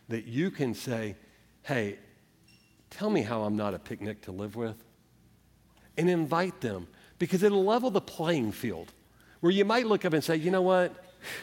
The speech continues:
I needed to hear that. I know that I'm prone to thinking that I've always got it the right way." We don't. We don't always have the right way. And thank heavens, because what somebody else brings to the table, we need.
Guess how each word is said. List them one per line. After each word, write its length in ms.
I 80
needed 320
to 40
hear 220
that. 420
I 100
know 180
that 120
I'm 100
prone 340
to 80
thinking 440
that 180
I've 280
always 400
got 220
it 80
the 100
right 300
way." 400
We 120
don't. 340
We 100
don't 240
always 300
have 180
the 100
right 240
way. 300
And 160
thank 240
heavens, 580
because 300
what 180
somebody 280
else 120
brings 340
to 80
the 60
table, 360
we 260
need. 480